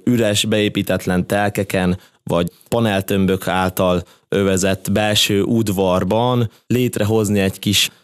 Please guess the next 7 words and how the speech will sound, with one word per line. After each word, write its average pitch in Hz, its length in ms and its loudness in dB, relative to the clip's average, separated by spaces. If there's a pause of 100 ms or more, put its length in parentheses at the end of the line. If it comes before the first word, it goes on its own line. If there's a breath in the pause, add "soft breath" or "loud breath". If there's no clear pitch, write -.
(100)
olyan 117 260 2
zárt 101 420 0
kertet, 117 840 -2
magasított 107 680 0
ágyású 98 440 0
parcellákkal, 110 1080 -2 (180 soft breath)
ahol 127 400 0